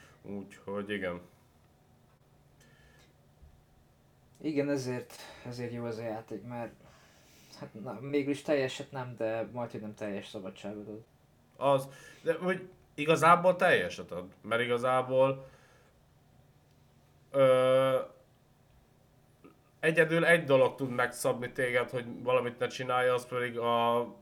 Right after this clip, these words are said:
Speaker 1: úgymond a Dungeon Master, amikor valami olyan dolgot szeretnél csinálni, ami tényle-, tényleg teljesen nem odaillő, vagy lehetetlen,
Speaker 2: Aha.
Speaker 1: vagy pedig, vagy pedig, mivel, igen, tehát, hogy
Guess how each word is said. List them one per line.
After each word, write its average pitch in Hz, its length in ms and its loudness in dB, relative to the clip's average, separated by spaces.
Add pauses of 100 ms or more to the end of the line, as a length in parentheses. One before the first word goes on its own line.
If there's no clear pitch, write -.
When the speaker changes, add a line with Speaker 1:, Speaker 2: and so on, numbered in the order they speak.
(160)
Speaker 1:
úgymond 120 360 -2
a 117 140 2 (140)
Dungeon 101 280 0
Master, 110 540 -2 (440)
amikor 123 500 6
valami 143 340 6
olyan 147 220 2
dolgot 127 320 4
szeretnél 117 400 -4
csinálni, 113 340 0
ami 107 140 0
tényle-, 107 320 0 (220)
tényleg 113 360 2
teljesen 101 600 -2 (640)
nem 135 260 6
odaillő, 117 500 4
vagy 104 140 0
lehetetlen, 110 480 -2
Speaker 2:
Aha. 101 100 0
Speaker 1:
vagy 101 180 -2
pedig, 104 420 -4 (460)
vagy 117 160 0
pedig, 123 380 -2 (720)
mivel, 131 520 0 (260)
igen, 151 260 2
tehát, 123 160 0
hogy 131 240 -4